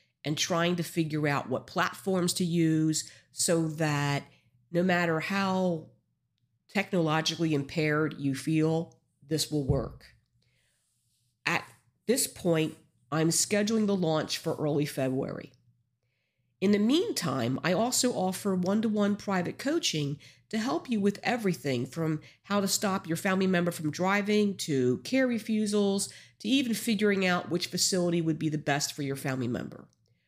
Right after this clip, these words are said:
I have information in the show notes, or you can email me at rita dot jablonski at gmail dot com for more information or to schedule a fifteen-minute no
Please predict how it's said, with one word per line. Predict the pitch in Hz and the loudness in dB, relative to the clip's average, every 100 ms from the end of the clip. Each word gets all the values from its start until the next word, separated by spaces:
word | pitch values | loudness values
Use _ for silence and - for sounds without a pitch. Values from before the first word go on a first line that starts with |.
| _ _ _ - | _ _ _ -4
I | 208 | -2
have | 240 214 | 0 -2
information | - 196 208 185 170 - 180 | 0 0 2 2 2 2 0
in | - 165 | 0 0
the | 269 | 2
show | - 170 151 | 2 2 2
notes, | 151 143 135 - - _ - | 2 0 -2 -6 -10 _ -2
or | 202 | 2
you | 214 208 | 2 2
can | 208 180 | 0 0
email | 220 330 277 170 | 2 2 2 2
me | 170 151 175 | 2 2 4
at | 147 - - | 0 -2 -4
rita | 185 196 | -2 0
dot | 196 180 - | -2 -4 -4
jablonski | - 160 170 233 262 - 175 | -8 -4 -2 -2 -4 -6 -6
at | 139 143 | -4 -6
gmail | - 170 160 143 143 | -4 -2 0 0 -2
dot | 143 131 - | -4 -6 -6
com | - 247 180 147 143 - - _ | -4 -2 0 -2 -6 -10 -20 _
for | - 202 | 0 4
more | 240 277 | 4 4
information | 226 220 208 208 214 208 160 120 127 - _ _ | 0 0 4 4 4 2 0 -2 -4 -10 _ _
or | 311 330 | 0 0
to | 311 | 0
schedule | - - 277 233 175 143 - | 0 0 -2 -2 -2 -2 -2
a | |
fifteen-minute | 170 196 185 - 196 190 165 151 143 - | -4 -2 -4 -4 -2 2 2 2 0 -4
no | 147 156 139 143 | -4 -2 2 0